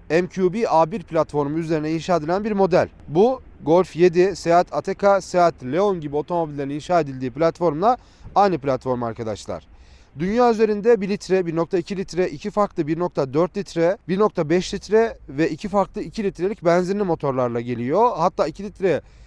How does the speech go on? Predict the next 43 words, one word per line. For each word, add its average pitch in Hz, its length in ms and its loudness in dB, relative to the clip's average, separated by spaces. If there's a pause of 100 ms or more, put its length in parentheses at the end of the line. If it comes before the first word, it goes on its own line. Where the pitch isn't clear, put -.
(140)
T 175 200 2
S 220 180 4
I 190 40 0
versiyonlarının 165 640 0
üç 208 240 -12
yüz 175 120 -6
beygirlik 160 400 -2
versiyonları 170 580 0
bile 208 180 0
var 170 200 4
bu 127 80 -2
otomobilin. 120 580 -4 (340)
Dizel 233 200 2
olaraksa 175 460 2
bir 202 80 -8
nokta 190 220 -2
altı 175 360 2
ve 170 120 2
iki 202 340 -2 (180)
litrelik 151 460 -8
dizel 165 240 -2
motorlarla 147 680 -2 (280)
üretiliyor. 196 480 -2
Ama 165 140 -4
ülkemize 190 440 -2
dediğim 180 260 -4
gibi 196 140 -10
sadece 180 340 0
bir 185 80 -4
nokta 156 260 -8
beş 190 200 -2
litrelik 180 320 -8
motorla 180 420 2
birlikte 117 300 -8
geliyor. 98 340 -8 (220)
Bu 147 100 -6
bahsetmiş 190 540 0
olduğum 185 260 0
üç 180 200 -6
yüz 196 140 -10
P 165 200 -4
S'lik 139 200 -14
versiyonu 180 640 -2